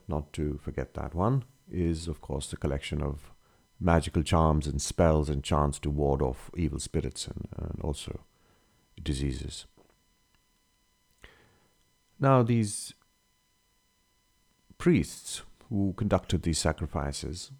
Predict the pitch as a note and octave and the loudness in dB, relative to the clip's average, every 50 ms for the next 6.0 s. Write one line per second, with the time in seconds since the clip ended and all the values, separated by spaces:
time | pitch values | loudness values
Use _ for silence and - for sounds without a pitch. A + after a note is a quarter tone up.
0 | _ _ _ - G2 G#2 G#2+ G#2+ A#2 C3 C#3 - - C#3 C#3 C3 B2 B2+ A2+ A#2 | _ _ _ 0 2 4 6 8 8 8 8 12 12 12 12 12 12 12 12 12
1 | A#2 A2+ A2+ G2+ - - D#2+ D2+ - - B1+ - - - - _ _ _ _ _ | 12 12 12 10 10 8 6 6 6 4 2 0 -2 -10 -20 _ _ _ _ _
2 | - D#2+ D#2 C#2+ - - - - - C#2+ C#2 - - - - - - E2 - - | 6 6 6 6 6 2 -2 2 4 4 4 4 2 0 0 0 -2 -4 -6 -6
3 | - - - - D2+ - D2+ D#2 D2+ - - - - - - - - - - - | -6 -2 2 4 4 4 4 2 -2 -4 -6 -10 -14 -18 -20 -20 -20 -20 -20 -20
4 | - - - - - - - _ _ - - - - A#1+ B1+ C#2+ - D2 - G2+ | -20 -20 -20 -20 -20 -20 -20 _ _ -10 -2 0 2 2 4 4 2 4 8 10
5 | G2 F#2 F2 E2+ E2+ D#2+ E2 D2+ - E2+ D#2 - - D#2+ D2 C#2+ C#2+ D#2 E2 | 10 10 10 10 8 8 8 8 8 6 4 4 4 4 4 4 2 0 -2